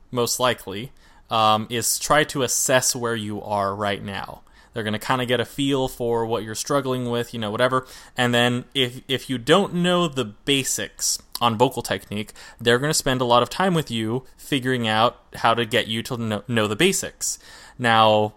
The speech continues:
Jamie, I know you, uh, have given lots of lessons, and you've gone over the basics so many times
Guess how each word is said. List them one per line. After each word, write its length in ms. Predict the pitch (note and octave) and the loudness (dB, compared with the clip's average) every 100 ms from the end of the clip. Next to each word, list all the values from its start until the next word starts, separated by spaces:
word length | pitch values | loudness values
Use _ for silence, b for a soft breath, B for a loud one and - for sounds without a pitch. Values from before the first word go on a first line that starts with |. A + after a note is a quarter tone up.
| _ C3+ B2 | _ -20 -12
Jamie, 400 | - D3 D#3+ B2+ | -2 0 2 0
I 60 | B2 | 2
know 120 | B2+ | 2
you, 640 | A#2+ B2+ C#3 B2 A2+ B2+ - | 2 2 4 2 0 -2 -4
uh, 200 | A2+ A2 | -4 -2
have 260 | - A2+ | 0 -2
given 340 | A2 A2+ A2 G#2 | -2 -4 -4 2
lots 280 | C#3 E3+ B2+ | 2 2 -2
of 80 | |
lessons, 480 | A2 G#2 - G#2 B2+ | -6 -6 -8 -10 -10
and 160 | A#2+ A#2 | -8 -8
you've 140 | A2+ | -4
gone 220 | D3 D3 | 2 2
over 220 | C#3+ C#3 B2+ | 2 -2 -4
the 120 | A#2 | -2
basics 580 | C#3 C#3+ - G3 - - | -2 -2 -4 -6 -8 -6
so 440 | - - E3 D#3+ | -2 2 4 2
many 400 | B2+ C#3 D3+ B2+ | 0 -2 -2 -4
times 720 | - D#3+ E3+ A#2 G#2 G#2+ - | -6 0 2 2 0 -6 -8